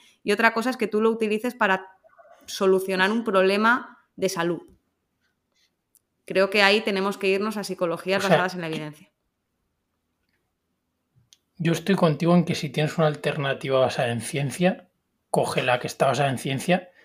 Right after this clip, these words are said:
Speaker 2: pero sí que creo que la psicolog-, o sea, la psicología, perdón, la filosofía te ayuda mucho donde no entra la ciencia. Pero como tú dices, si tienes una,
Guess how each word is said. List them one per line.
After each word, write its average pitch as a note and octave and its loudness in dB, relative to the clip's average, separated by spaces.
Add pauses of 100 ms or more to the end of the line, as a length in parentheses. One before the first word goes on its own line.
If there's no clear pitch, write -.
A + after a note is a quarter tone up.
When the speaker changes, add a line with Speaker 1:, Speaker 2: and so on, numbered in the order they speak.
(480)
Speaker 2:
pero B2+ -2
sí D3+ -6
que D3 -2
creo D3+ -2
que D3 -6
la C#3 -4
psicolog-, - -8
o A3+ -4
sea, C3 -2
la B2 -6
psicología, - -8
perdón, A#2+ -8
la B2+ 0
filosofía C#3 -2 (500)
te - 4
ayuda E3 10
mucho E3+ 4
donde D3 2
no C#3 0
entra D3 0
la B2 0
ciencia. - -10 (160)
Pero D3+ 4
como D3 2
tú F#3+ 2
dices, F3+ 4
si - -8
tienes D#3+ 0
una, D#3+ 2